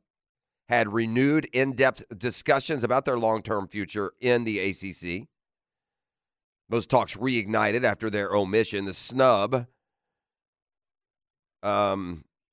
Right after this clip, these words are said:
angers the university and its board of trustees, uh, trustees, but basically the last straw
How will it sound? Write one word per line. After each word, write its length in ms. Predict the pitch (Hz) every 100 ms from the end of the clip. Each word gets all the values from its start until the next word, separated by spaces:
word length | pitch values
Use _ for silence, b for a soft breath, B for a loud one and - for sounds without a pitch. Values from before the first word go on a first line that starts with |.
| _
angers 680 | 135 135 135 123 147 139 -
the 140 | 143
university 680 | 135 143 135 143 170 247 175
and 80 | 123
its 100 | 113
board 260 | - 135 135
of 60 |
trustees, 680 | - 143 123 156 160 202 -
uh, 140 | 120 110
trustees, 540 | 143 131 - 156 151
but 220 | - 139
basically 300 | 120 147 -
the 60 | 143
last 260 | 135 147 -
straw 500 | - 156 180 123